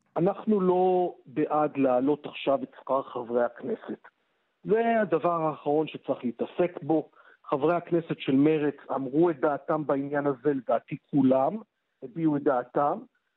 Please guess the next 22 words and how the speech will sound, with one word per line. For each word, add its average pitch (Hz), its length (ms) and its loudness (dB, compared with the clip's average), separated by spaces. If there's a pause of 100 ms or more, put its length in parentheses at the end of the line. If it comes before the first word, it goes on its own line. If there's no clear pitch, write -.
(160)
ואני 226 240 0
חושב - 200 -2
שאנחנו 269 800 0
עכשיו 240 220 0
הולכים 220 500 2
לבחירות, 185 800 0
יש 185 220 -4
עכשיו - 260 -4
עניין 170 260 0
של 165 140 -6
יוקר 160 360 0
מחיה, 156 580 0 (440)
יש, 180 360 -2
אה, 175 340 4 (340)
אה, 160 60 -2 (140)
סכסוכים 180 580 0
הרבה 151 240 2
יותר, 196 460 0
אה, 156 600 2
חשובים 175 840 0
ועקרוניים 160 880 2
מזה, 151 440 -2